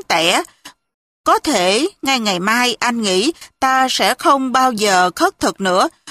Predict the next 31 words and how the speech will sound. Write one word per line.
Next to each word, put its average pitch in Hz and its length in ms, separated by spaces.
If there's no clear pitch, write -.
Đột 226 260
nhiên, 294 320
anh 269 340
nổi 226 200
lòng 208 360
kiêu 302 260
hãnh, 226 340
anh 247 280
không 302 340
còn 202 340
là 196 320
sa 277 220
môn 269 340
nữa, 208 260
khất 403 280
thực 262 200
không 285 280
còn 196 360
thích 381 160
hợp 254 200
với 277 200
anh 269 200
nữa. 208 280
Anh 233 280
quăng 226 360
cho 226 140
chó 220 400
cái 269 140
bánh 247 260
và 196 320
nhịn 185 400